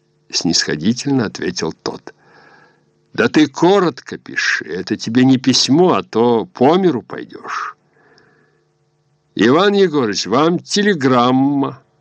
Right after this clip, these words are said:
Ахимас сделал вид, что сердито косится на розовощекого немца, а сам заглянул в высунувшийся из окошка листок.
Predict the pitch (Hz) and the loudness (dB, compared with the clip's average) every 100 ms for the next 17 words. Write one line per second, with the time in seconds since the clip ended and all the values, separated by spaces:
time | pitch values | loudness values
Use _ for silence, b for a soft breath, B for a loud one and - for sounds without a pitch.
0 | _ - 101 - 117 117 165 156 120 104 | _ -6 -4 0 2 4 2 0 -2 -4
1 | 107 160 170 160 151 170 - - 143 - | 0 2 2 2 2 0 0 -2 -2 0
2 | 127 117 147 143 131 143 135 143 127 - | -2 0 0 0 0 0 2 0 -2 -2
3 | 127 127 127 123 123 123 120 - 127 120 | 2 2 2 2 2 2 2 0 -2 0
4 | 120 123 165 156 113 113 - 147 147 110 | 2 4 2 2 0 0 0 0 0 -2
5 | - 135 131 143 160 160 131 B B B | -2 0 2 4 4 2 -2 B B B
6 | B 92 90 151 165 147 143 131 - 123 | B -6 0 2 2 2 2 0 0 0
7 | - 120 120 113 120 - - 107 - - | 0 0 0 -2 -2 -2 -2 0 0 -2
8 | 76 - | -6 -8